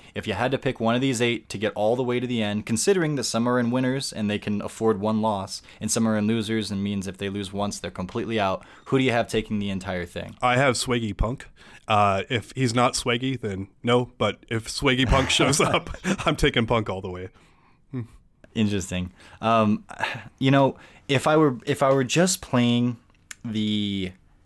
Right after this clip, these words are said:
Speaker 1: if I was in Vegas and I had a bunch of money and I just had to put it on someone, I would put it on Tokido.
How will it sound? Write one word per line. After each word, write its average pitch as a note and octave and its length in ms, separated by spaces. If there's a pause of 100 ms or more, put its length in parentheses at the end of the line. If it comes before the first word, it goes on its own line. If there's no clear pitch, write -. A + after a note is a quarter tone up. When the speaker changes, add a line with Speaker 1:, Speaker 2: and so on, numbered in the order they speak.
(260)
Speaker 1:
if - 120
I C3+ 60
was B2+ 140
in A2+ 120
Vegas A2 380
and A2 80
I G2 40
had G#2 100
a G2+ 60
bunch G#2 180
of G2+ 60
money G2+ 240
and F#2+ 100
I F#2+ 60
just F#2 140
had G#2 100
to F#2+ 60
put G2+ 180
it G2+ 60
on G#2 100
someone, G#2+ 340
I - 80
would G2+ 140
put G#2+ 120
it G#2 60
on F#2+ 120
Tokido. F2+ 480